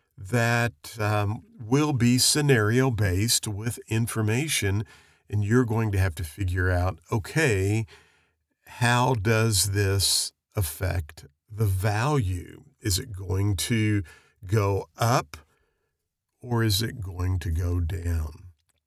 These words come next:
Well, for example, I'll give you a question here. John is a real estate agent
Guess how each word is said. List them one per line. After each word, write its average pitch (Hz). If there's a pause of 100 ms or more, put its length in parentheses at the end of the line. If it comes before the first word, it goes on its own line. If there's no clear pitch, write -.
(400)
Well, 151
for 165
example, 101
I'll 92
give 95
you 98
a 92
question 98
here. 113 (500)
John 139 (200)
is 117
a 101
real 104
estate 139
agent 113